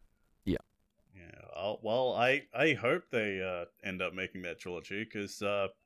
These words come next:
Speaker 2: Platinum recently have been stating, uh, stating that, like, "Wow, it'd be really cool if someone bought us out,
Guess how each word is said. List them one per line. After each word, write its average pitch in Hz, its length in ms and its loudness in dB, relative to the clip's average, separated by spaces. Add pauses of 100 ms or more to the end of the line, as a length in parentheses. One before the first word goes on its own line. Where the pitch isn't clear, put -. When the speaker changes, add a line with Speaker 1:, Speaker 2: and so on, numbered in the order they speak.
(240)
Speaker 2:
Platinum 156 380 2
recently 117 460 0
have 104 120 -2
been 98 360 -2 (400)
stating, 107 500 4 (520)
uh, 104 200 2
stating 107 320 0
that, 95 240 -2
like, 90 240 -4
"Wow, 165 460 6
it'd 151 120 2
be 160 140 4
really 175 340 4
cool 180 440 4
if 139 240 0
someone 165 500 0
bought 147 300 6
us 127 160 -2
out, 156 300 8